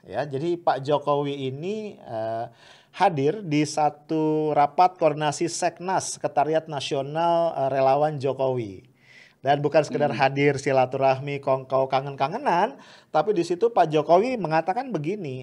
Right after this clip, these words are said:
Speaker 1: eh, dia bilang memang dia tahu banget nih, relawan-relawan dia yang dia bilang solid ini, ini mulai dilirik oleh banyak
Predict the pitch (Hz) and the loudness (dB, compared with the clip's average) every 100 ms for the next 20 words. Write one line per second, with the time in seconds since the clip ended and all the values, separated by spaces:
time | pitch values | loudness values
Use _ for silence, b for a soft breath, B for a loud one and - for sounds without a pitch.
0 | 127 131 135 135 131 147 165 180 156 220 | -4 -2 -2 -4 -6 -6 -2 2 4 4
1 | 196 151 220 165 143 143 139 135 185 - | 2 -2 -2 0 0 0 2 0 -2 -6
2 | 143 139 b b 139 139 143 147 139 139 | -10 -14 b b 2 4 6 4 2 0
3 | 135 139 139 147 131 131 131 127 131 127 | 0 0 0 0 0 0 -2 -2 -4 -2
4 | 131 135 135 226 147 143 185 185 147 175 | -2 -2 -4 -8 -8 -8 -6 0 2 2
5 | 143 143 202 202 - - 135 139 135 120 | 0 2 4 4 -2 -8 -4 -4 -2 -2
6 | 127 156 180 | -2 -2 -2